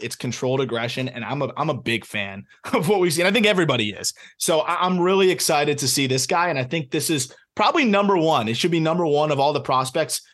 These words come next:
if not Sasaki, who we're gonna talk about. Murakami on the offensive side should be the, the number one prospect you take the time to watch, because in three years, when he comes stateside, you're gonna hear his name over and over and over again.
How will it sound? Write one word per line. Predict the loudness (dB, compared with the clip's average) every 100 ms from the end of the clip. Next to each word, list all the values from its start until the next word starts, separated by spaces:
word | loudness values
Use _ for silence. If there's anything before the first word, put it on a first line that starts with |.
| -6
if | -2 0
not | 0 0
Sasaki, | 0 0 2 0 0 -2
who | -2
we're | -2
gonna | -4
talk | -4 -4
about. | -4 -6 -8 _ _
Murakami | 0 0 2 0 2 2
on |
the | 0
offensive | 0 -2 -2 -4 -4
side | 0 0 -2 -8 -10
should | -4 -2
be | 0
the, | 0 -2 -4 -8
the | -4
number | 0 0 0
one | 0 -2
prospect | -2 -2 -2 -6 -8 _ -8
you | -6
take | 0 0
the | 0
time | -2 0
to | 0
watch, | 2 2 0 -6 _ -6
because | -2 0
in | -2
three | 0 0 2
years, | 2 0 -2 -8 _
when | -2
he | -2
comes | -2 -4 -2
stateside, | -2 -2 -2 -2 -2 -6 _
you're | -2 0
gonna | 0
hear | 2 2
his | 2 0
name | 0 0 -2 -6 _ -2
over | 0 2 2 0 -4 -8
and | -6 0
over | 0 2 -2 -6 -10
and | -6 0
over | 0 0 -2
again. | -2 -6 -6